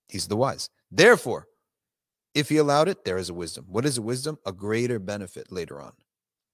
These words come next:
It doesn't have to be now. It may be very painful now, but there's a greater benefit later on. Now, my question is, what are the benefits?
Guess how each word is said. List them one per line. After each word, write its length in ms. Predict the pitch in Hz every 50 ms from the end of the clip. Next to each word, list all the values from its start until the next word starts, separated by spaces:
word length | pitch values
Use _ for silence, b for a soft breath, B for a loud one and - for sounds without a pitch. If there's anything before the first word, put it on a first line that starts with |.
| _ _ _ -
It 80 | 110 -
doesn't 260 | - 143 151 170 151
have 140 | 151 151 -
to 80 | - 120
be 100 | 123 117
now. 220 | 127 135 117 87
It 80 | 87 104
may 120 | 120 120
be 120 | 113 120
very 360 | 110 98 95 120 151 170 180 175
painful 380 | - 175 160 151 - - 92
now, 220 | 82 69 62 - _ _ _ _ _ _ _ _ _ _ _ _
but 160 | - 104 101
there's 180 | - 113 107 101
a 60 | 95
greater 220 | 85 101 98 95 98
benefit 320 | 90 92 90 - - 82
later 200 | 78 73 69 -
on. 60 | - -
Now, 300 | 92 104 110 123 139 135
my 180 | 104 101 98 95
question 340 | - - 98 98 - 104
is, 140 | 107 110 - _ _ _ _ _ _ -
what 160 | 98 98 95
are 60 | 90
the 80 | 82 78
benefits? 520 | 76 73 73 - - - - - - -